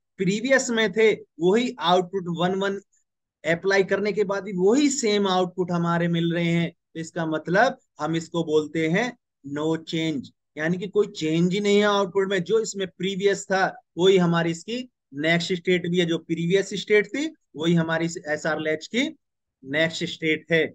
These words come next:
तो इससे हमें पता चल गया कि ये जो आपकी एसआर लैच की truth table है कि ज़ीरो ज़ीरो था, उस पर invalid state मिली हमें।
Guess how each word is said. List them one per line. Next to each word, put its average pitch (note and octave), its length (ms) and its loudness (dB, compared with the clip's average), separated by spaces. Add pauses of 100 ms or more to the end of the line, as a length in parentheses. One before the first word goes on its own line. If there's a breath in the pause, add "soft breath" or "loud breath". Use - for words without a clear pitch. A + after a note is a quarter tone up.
(460 soft breath)
तो G3+ 80 0
इससे A3+ 360 -2
हमें G3+ 240 0
पता F3+ 220 0
चल E3+ 180 -2
गया F#3+ 220 0
कि - 320 -12
ये E3+ 160 0
जो G#3+ 140 2
आपकी F#3 420 2
एसआर F3 400 2
लैच E3+ 260 0
की G3 140 -4
truth G3+ 300 -4
table G3 320 6
है F#3+ 200 4
कि - 360 -10
ज़ीरो F3 340 0
ज़ीरो E3+ 260 0
था, E3 120 -2
उस D3+ 160 -6
पर F3 180 -4
invalid D3 540 0
state G3+ 280 0
मिली G#3 240 0
हमें। G#3 260 0